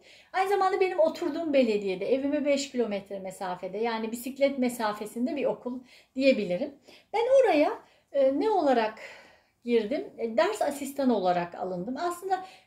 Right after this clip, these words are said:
yine Onderwijs asistan, yine yardımcı öğretmenlik ama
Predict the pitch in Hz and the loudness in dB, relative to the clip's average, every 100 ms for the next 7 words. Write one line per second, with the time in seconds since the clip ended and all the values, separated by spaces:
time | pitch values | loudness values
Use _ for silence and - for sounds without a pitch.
0 | - 494 349 339 302 285 247 233 - 220 | -2 6 6 6 4 4 4 2 0 -8
1 | - 214 - 208 262 320 294 262 254 269 | -8 -10 -8 -6 -2 0 2 2 2 0
2 | 269 277 277 277 320 392 440 302 202 | 2 2 2 -2 -6 -6 -2 0 0